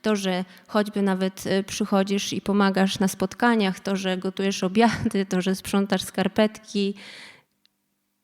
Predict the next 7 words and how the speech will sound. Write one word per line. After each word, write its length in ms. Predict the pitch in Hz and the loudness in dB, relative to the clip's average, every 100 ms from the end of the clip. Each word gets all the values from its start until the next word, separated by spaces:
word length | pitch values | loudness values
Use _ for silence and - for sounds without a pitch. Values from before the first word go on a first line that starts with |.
| _ | _
Czym 220 | - 262 | 4 4
się 160 | 240 240 | 6 2
kierujesz? 640 | - 220 233 190 175 - | 4 4 6 4 2 0
Jeżeli 280 | 202 214 208 | 0 2 2
kierujesz 440 | 214 214 220 214 | 2 2 4 2
się 220 | - - 208 | 0 0 2
miłością 840 | 208 214 226 - 202 190 190 | 4 6 4 2 0 2 0